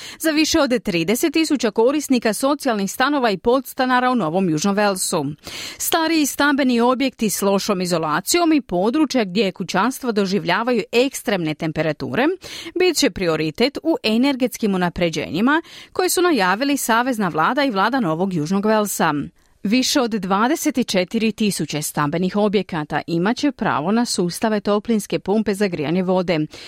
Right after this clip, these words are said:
stropne ventilatore, nove klima uređaje te solarnu energiju. Više od deset tisuća kućanstava moći će uštedjeti do šesto dolara godišnje putem programa solarnih banaka kako bi njihovi domovi bili hladniji ljeti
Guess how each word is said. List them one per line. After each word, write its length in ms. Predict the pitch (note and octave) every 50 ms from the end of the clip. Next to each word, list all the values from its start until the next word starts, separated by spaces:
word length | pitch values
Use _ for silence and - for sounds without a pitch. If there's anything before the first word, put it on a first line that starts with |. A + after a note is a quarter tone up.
| - - -
stropne 420 | - - - E4+ D#4 - - F3
ventilatore, 840 | D3 D3 C#3+ C#3+ - E3 D#3 D#3 F#3+ B3 - - E4 D#4 D#4+ D#4 D4
nove 320 | A3+ G3 G3 G#3+ G#3 F#3 E3
klima 300 | - F3 E3 E3 D#3 D3
uređaje 520 | D3+ F#3+ B3 C4+ B3 - B3+ A#3+ A#3+ A#3+
te 140 | - C4 C4
solarnu 460 | - - E3 C#3 C#3 D#3 D#3+ F#3 F3
energiju. 720 | F3 F3+ F3+ F3+ F3 D#3+ E3 F#3 F3 D#3+ D3 C#3+ C#3+ D3 - - - - - -
Više 220 | E4 - - E4+
od 80 | D#4 G#3+
deset 320 | A3 A3 A3 - C4 A3
tisuća 380 | B3+ A#3+ A3 A#3+ A3 - A#3 G#3
kućanstava 720 | - A3 G3+ - G#3 F3 E3+ F3+ - - C4 C4 C4+ C4
moći 380 | A3+ F#3 E3+ F#3 A3 B3 - D4+
će 240 | - - C4 A#3+ - -
uštedjeti 760 | A3+ G3+ - - - - E3+ E3 E3 D#3+ G#3+ A#3 - B3+ A3+
do 140 | G#3+ G#3+ F#3 -
šesto 520 | - - - G3 F3 F3 - - - D4+
dolara 360 | B3+ C4+ B3+ B3+ B3+ A#3 G3+
godišnje 520 | E3+ D#3 D#3 D3 D3 G#3 B3+ - - C#4+ A#3
putem 300 | - A#3+ B3 - A3 -
programa 520 | - F3+ F#3 G#3+ B3 C#4+ C#4 B3+ A#3+ G#3
solarnih 500 | G3 - - B3 B3+ A3 F#3+ E3+ D#3+ D#3
banaka 520 | D3 - A2 F2+ E3 G3+ A#3+ - - D4+ D4 D4 - - - - - -
kako 240 | - F#4 D#4+ - C4+
bi 120 | G3 G#3
njihovi 400 | G#3+ B3 C4+ - - G#3 E3 D#3+
domovi 420 | D#3 F3 G3 A#3 B3+ B3+ A3+ G3+
bili 260 | E3+ F3+ A3 A#3+ A3+ G3+
hladniji 420 | - G3 F#3 F#3+ F#3 F3+ D#3+ D3+
ljeti 460 | A#2+ F3 G#3+ A#3+ - - B3+ A#3 -